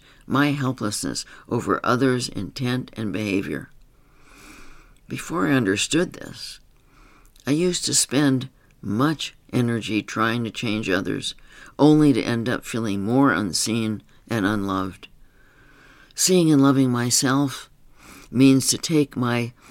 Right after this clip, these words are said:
inner little one out of the line of fire whenever there's no way to learn with the other person. This makes my inner child feel loved by me.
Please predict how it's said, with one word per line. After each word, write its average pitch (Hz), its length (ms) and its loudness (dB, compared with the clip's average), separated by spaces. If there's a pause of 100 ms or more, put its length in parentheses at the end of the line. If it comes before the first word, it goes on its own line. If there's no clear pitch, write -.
(600)
inner 156 260 4
little 131 360 2
one 90 400 -2
out 135 180 0
of 131 260 0 (100)
the 127 80 -4
line 120 280 -2
of 107 100 -6
fire 92 560 -4 (480)
whenever 123 420 2
there's 107 260 -4
no 123 320 0
way 92 460 0 (260)
to 135 120 -4
learn 117 560 2 (180)
with 113 200 -6
the 98 120 -2
other 98 200 -2
person. - 500 -10 (1120)
This 139 400 0
makes - 340 -8
my 87 140 -2
inner 101 260 -6
child 55 560 -8 (260)
feel 113 320 -4
loved 92 540 -4 (260)
by 78 220 -4
me. 90 320 -8